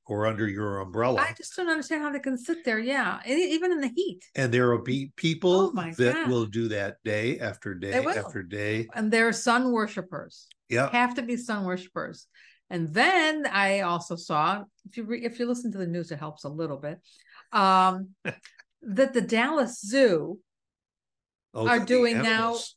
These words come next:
Speaker 2: do-, a dollar a day
Speaker 1: To get people in?
Speaker 2: entrance.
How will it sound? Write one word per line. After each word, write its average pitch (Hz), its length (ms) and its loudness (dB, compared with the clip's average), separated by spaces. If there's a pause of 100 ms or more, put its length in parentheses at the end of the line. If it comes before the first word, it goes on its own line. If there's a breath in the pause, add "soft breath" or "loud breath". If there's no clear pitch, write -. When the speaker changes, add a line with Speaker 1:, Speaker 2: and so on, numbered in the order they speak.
Speaker 2:
do-, 226 120 -4
a 220 260 0
dollar 240 460 4
a 220 100 0
day 165 420 0 (760)
Speaker 1:
To - 100 -10
get 233 220 4
people 117 220 2
in? 113 60 0
Speaker 2:
entrance. 123 260 -4